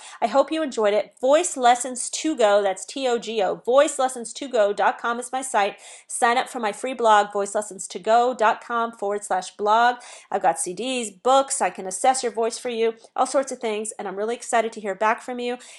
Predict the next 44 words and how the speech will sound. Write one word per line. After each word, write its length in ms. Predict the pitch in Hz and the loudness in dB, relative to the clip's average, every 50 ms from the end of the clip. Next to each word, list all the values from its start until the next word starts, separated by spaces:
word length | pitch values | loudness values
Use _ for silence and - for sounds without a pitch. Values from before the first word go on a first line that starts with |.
| - _ | -12 _
And 180 | - 220 208 208 | -4 -2 -2 0
I 40 | |
wanna 180 | 208 233 240 254 | 0 -2 -2 -4
hear 220 | 240 269 240 233 - - | -4 -2 -2 -2 -2 -2
any 180 | 247 330 381 | -2 0 0
ideas 400 | 381 370 - - 247 254 240 202 | 0 0 0 -2 -4 -6 -6 -6
you 140 | 208 247 302 | -6 -6 -4
may 160 | 311 320 320 | -2 -2 -2
have 280 | 285 - 214 214 208 208 - | -2 -2 0 0 0 -2 -4
of 160 | 214 - - | -8 -10 -8
jobs 380 | - - 226 220 226 226 220 - | -2 2 4 4 4 4 2 -2
that 160 | 196 - - | -8 -10 -10
you 180 | 185 220 311 320 | -10 -10 -4 0
have 180 | 339 269 240 | 0 0 0
as 120 | 220 190 196 | 0 -4 -6
a 60 | 196 | -8
singer, 320 | - - 196 185 190 202 208 | -8 -8 -6 -4 -4 -4 -4
and 180 | - 214 202 | -4 -4 -4
I'd 160 | 190 185 185 | -6 -6 -6
be 80 | - 202 | -8 -12
happy 320 | - - - 214 214 226 | -8 -4 -2 -2 -2 -2
to 180 | 214 196 - - | -2 -4 -2 -2
add 140 | 196 196 196 | -2 -2 -2
them 160 | 233 233 254 | -4 -6 -8
to 220 | - - 233 208 | -10 -10 -10 -10
my 180 | 202 190 175 175 | -8 -6 -8 -8
blog 300 | 175 190 190 202 214 214 | -4 -2 0 0 0 -2
post. 240 | - 247 269 269 - | -4 -8 -8 -6 -8
This 120 | 208 - | -10 -10
is 120 | 208 202 226 | -2 2 2
actually 500 | 220 220 220 - 226 220 208 208 208 - - - - - - _ | 2 2 2 -4 -4 -2 -2 -2 -4 -6 -12 -18 -20 -20 -8 _
inspired 720 | 226 240 226 - - - - 233 240 262 339 392 392 370 | -4 -4 -2 -4 -8 2 4 6 8 8 8 6 6 4
by 120 | 233 208 | 4 4
a 60 | 196 190 | 4 2
blog 300 | - 190 185 185 185 - | 2 2 2 2 2 0
post 240 | 233 185 - - - | -4 -4 -4 -4 -4
I 120 | - 214 196 | -4 -4 -4
did. 280 | 185 196 196 196 190 | -2 -2 -2 -2 -2
If 140 | - - - | -4 -6 -8
you 80 | 208 202 | -8 -6
wanna 140 | 196 202 | -6 -8
check 260 | 202 - 262 269 - - | -4 -4 -4 -4 0 0
that 140 | 233 220 | 2 4
out, 240 | 208 202 208 202 - | 6 6 6 6 4